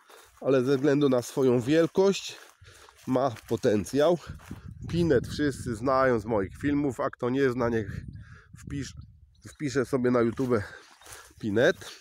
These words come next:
I ta cała posiadłość kosztuje dwadzieścia cztery tysiące euro. To jest naprawdę coś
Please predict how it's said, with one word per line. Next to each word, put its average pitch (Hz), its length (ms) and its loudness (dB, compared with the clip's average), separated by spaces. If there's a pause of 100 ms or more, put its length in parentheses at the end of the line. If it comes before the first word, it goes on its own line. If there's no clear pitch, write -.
(1400)
I 160 100 0
ta 156 240 2
cała 170 580 4 (680)
posiadłość 147 600 2
kosztuje 131 520 2
dwadzieścia 120 840 0
cztery 147 460 2
tysiące 139 640 0
euro. 139 360 4 (1200)
To 160 200 2
jest 156 240 -2
naprawdę 120 540 0
coś 147 520 0